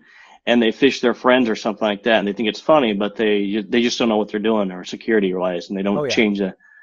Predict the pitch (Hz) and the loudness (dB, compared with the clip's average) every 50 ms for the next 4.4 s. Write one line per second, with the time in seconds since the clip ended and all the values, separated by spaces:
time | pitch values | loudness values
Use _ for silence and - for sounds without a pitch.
0 | _ _ _ _ _ _ - 123 117 104 110 104 101 101 98 - 113 104 101 104 | _ _ _ _ _ _ -2 -2 0 0 0 0 0 -2 -2 -2 -2 -2 -2 -2
1 | - 90 85 - - 101 87 87 - _ _ - 139 - - 113 95 92 90 - | -4 -8 -8 -6 -4 -2 -2 -4 -4 _ _ 0 0 2 4 4 2 2 0 -6
2 | _ _ _ _ _ - 147 147 156 - _ - 147 123 - - 117 107 101 _ | _ _ _ _ _ -6 -4 -4 -4 -4 _ -10 -12 -10 -10 -10 -14 -14 -14 _
3 | - 117 113 113 - - 123 120 120 110 117 104 - 113 107 101 - - 107 _ | -10 -10 -10 -10 -10 -14 -16 -14 -12 -12 -12 -12 -12 -14 -14 -14 -16 -20 -20 _
4 | - 110 - - 117 104 98 | -20 -20 -18 -16 -16 -16 -16